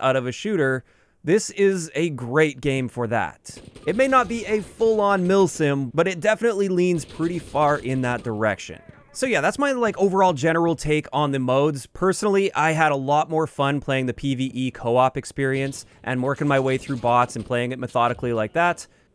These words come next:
When it comes to P V P, I prefer a much faster paced shooter like Call of Duty, and that's a hundred percent just down to preference. Next up, I wanna talk a bit more about the gameplay mechanics themselves. The first thing I noticed while playing this is the audio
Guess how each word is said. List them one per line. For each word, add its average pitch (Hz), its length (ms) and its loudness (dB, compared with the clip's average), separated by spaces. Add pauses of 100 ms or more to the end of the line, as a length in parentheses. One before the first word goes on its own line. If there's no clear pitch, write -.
When 156 120 0
it 170 40 4
comes 214 240 0
to 208 60 -6
P 208 140 -4
V 190 120 -2
P, 190 240 -2
I 160 80 2
prefer 160 300 0
a 151 40 4
much 143 240 0
faster 135 400 0
paced 120 300 -4
shooter 113 440 -2
like 127 220 -2
Call 123 220 2
of 104 80 -2
Duty, 104 320 -4
and 240 120 -2
that's 240 140 -4
a 208 80 0
hundred 156 220 0
percent 123 320 -4
just 120 120 -10
down 110 180 0
to 98 60 -6
preference. 98 600 -6 (340)
Next 220 240 0
up, 294 80 0
I 269 60 6
wanna 226 180 4
talk 208 220 0
a - 20 -4
bit 170 180 -2
more 160 160 0
about 156 200 2
the 151 80 -6
gameplay 143 420 -2
mechanics 131 460 -2
themselves. 110 500 -4
The 127 80 -8
first 247 420 -2
thing 233 140 2
I 214 80 2
noticed 156 320 0
while 156 140 2
playing 131 300 -2
this 165 300 -2
is 151 300 0
the 151 220 -6
audio 190 500 2